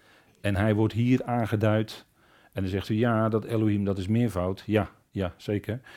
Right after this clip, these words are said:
Maar hier wordt hij aangeduid met de meervoudsvorm Elohim, maar het gaat wel over die Allerhoogste God. Zoals hij werkt in de loop van de tijd, zoals hij dat uitwerkt in zijn volk Israël. Want dat woordje dat, jou is dat getoond, en dat is de context.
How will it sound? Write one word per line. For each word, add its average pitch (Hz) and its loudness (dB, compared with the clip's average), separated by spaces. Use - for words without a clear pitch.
Maar 90 -4
hier 117 4
wordt 117 2
hij 98 -6
aangeduid 92 -2
met 85 -4
de 82 -6
meervoudsvorm 92 -4
Elohim, 123 2
maar 92 0
het 80 -4
gaat 82 -6
wel 107 0
over 104 -2
die 92 -4
Allerhoogste 87 -4
God. - -12
Zoals 80 -6
hij 80 -4
werkt 117 2
in 101 -6
de 80 -6
loop 95 -4
van - -8
de 71 -10
tijd, 87 -6
zoals 78 -10
hij 73 -6
dat 73 -10
uitwerkt 107 0
in 90 -6
zijn 82 -6
volk 82 -6
Israël. 92 -4
Want 95 -2
dat 98 -6
woordje 92 -2
dat, 110 2
jou 98 2
is 82 -8
dat 131 2
getoond, 110 0
en 82 -4
dat 90 -4
is 90 -8
de 90 -8
context. 107 -4